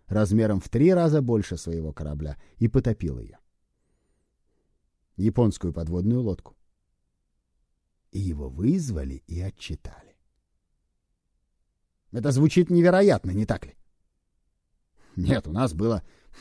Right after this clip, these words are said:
у нас было в большой-большой моде придерживаться идеи: "Давайте все самоустранимся и не будем нести ответственность".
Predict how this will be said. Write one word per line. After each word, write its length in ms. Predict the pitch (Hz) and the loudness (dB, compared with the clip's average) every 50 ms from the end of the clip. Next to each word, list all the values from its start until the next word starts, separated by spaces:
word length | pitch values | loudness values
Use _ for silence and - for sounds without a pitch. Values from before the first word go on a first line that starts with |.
| - - - - - _ _ _ _ _ _ _ _ _ _ _ _ _ _ _ - | -20 -20 -20 -20 -20 _ _ _ _ _ _ _ _ _ _ _ _ _ _ _ -18
у 60 | - - | -14 -14
нас 260 | 73 71 95 110 101 | -10 -6 -4 -2 -2
было 180 | 98 107 107 | 0 0 0
в 60 | 101 90 | 0 -2
большой-большой 1080 | 85 92 90 82 - - - - - 185 165 139 107 87 87 85 - - 117 139 156 | -2 -4 -6 -6 -10 -8 -2 2 6 8 8 8 6 4 -2 -6 -6 -2 0 2 4
моде 300 | 131 120 135 143 123 95 | 4 4 4 2 0 0
придерживаться 720 | 71 - 95 92 98 107 98 90 98 95 90 - - 85 85 | -2 -4 -4 -2 0 -2 0 0 -2 -4 -4 -4 -6 -6 -4
идеи: 340 | 82 98 120 131 117 101 - - _ _ _ _ _ _ _ _ _ - | 0 2 2 2 2 0 -4 -12 _ _ _ _ _ _ _ _ _ 2
"Давайте 380 | - 110 131 165 147 151 147 | 6 6 6 6 6 4 4
все 260 | - - - 180 170 | 4 6 6 8 8
самоустранимся 1000 | 139 - 123 107 101 98 92 87 80 - - 95 92 90 85 76 67 - - - - _ _ _ - | 8 6 4 2 2 2 0 -2 -4 -4 -6 -4 -2 -2 -4 -4 -8 -12 -14 -20 -20 _ _ _ -2
и 60 | 104 | 4
не 120 | 117 131 135 | 6 6 8
будем 340 | 123 131 151 131 135 113 107 | 8 8 8 8 8 6 6
нести 280 | 107 92 - - 98 | 4 2 0 -4 -6
ответственность". 720 | 87 78 - 90 90 85 - - - 76 - 71 71 - _ | -6 -6 -6 -8 -10 -10 -10 -12 -14 -14 -14 -16 -20 -20 _